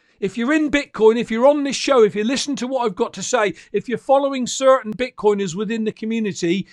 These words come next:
you know what I'm saying's right. And you need to feel it here. And if you don't, start following some people like B T C Sessions, Bitcoin Meister, or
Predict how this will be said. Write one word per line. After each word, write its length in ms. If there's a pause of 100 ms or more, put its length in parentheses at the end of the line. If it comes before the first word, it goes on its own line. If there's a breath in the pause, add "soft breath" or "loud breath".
(160 soft breath)
you 220
know 260
what 240
I'm 80
saying's 460
right. 340 (840)
And 160
you 100
need 160
to 100
feel 300
it 80
here. 300
And 120
if 140
you 80
don't, 480 (300 soft breath)
start 400
following 420
some 180
people 380
like 260
B 200
T 180
C 220
Sessions, 560 (180 loud breath)
Bitcoin 440
Meister, 500
or 180